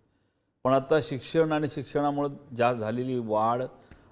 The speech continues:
अ, बेस्ट क्वालिफिकेशन, त्यानंतर पॅकेजेस, एवढ्या इंट-, अ, अ, एम एन सी कंपनीज आहेत, कुठं पॅकेज, कुठं जास्त, आणि नंतर कुठं घर घ्यायचं, अनेक अशा गोष्टी प्रत्येक, अ, मुलामध्ये पण असतं, मुलीमध्ये पण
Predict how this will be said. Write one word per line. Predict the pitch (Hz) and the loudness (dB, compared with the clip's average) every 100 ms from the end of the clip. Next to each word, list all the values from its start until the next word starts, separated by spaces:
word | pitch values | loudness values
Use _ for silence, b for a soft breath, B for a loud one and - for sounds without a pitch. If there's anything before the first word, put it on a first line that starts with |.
| b _ | b _
अ, | - 98 98 92 | -8 -4 -4 -6
बेस्ट | 92 98 131 120 | -8 0 2 2
क्वालिफिकेशन, | - 127 127 127 131 131 135 131 131 | 0 0 0 -4 -4 -4 -4 -6 -4
त्यानंतर | 123 113 113 110 | -2 -2 -4 -6
पॅकेजेस, | 113 120 117 143 135 131 135 131 127 | -6 -4 -4 -2 -2 0 0 0 -4
एवढ्या | 120 127 127 123 B B B B - | -2 0 0 -2 B B B B -6
इंट-, | 113 110 | -4 0
अ, | 104 104 104 98 | 2 2 2 -2
अ, | 104 101 98 | -4 -4 -2
एम | 110 | -2
एन | 120 | -2
सी | 113 | -4
कंपनीज | 123 117 107 127 123 | -4 -4 -4 -6 -4
आहेत, | 127 127 123 | -4 -4 -8
कुठं | 123 127 123 | -8 -8 -6
पॅकेज, | 120 120 | -6 -8
कुठं | 123 117 | -10 -6
जास्त, | 123 120 117 - 127 | -4 0 -2 -2 -4
आणि | 120 | -2
नंतर | 123 117 123 | -4 -4 -6
कुठं | 117 120 | -6 -6
घर | 113 107 123 | -4 -4 -2
घ्यायचं, | 123 120 117 123 120 B B B B - | -2 -4 -2 -2 -2 B B B B -14
अनेक | - 143 175 190 | -6 -4 -2 -2
अशा | 165 170 170 | -2 0 0
गोष्टी | 156 139 - 160 | 0 -4 -6 -6
प्रत्येक, | - 131 - 165 156 143 - _ | -6 -8 -6 -6 -6 -10 -12 _
अ, | 113 | -4
मुलामध्ये | 117 120 127 143 147 147 | -2 -2 0 0 -2 -4
पण | 147 | -4
असतं, | 151 139 175 | -6 -4 -6
मुलीमध्ये | 147 123 131 131 | -4 -4 -2 -4
पण | 131 135 127 | -4 -6 -8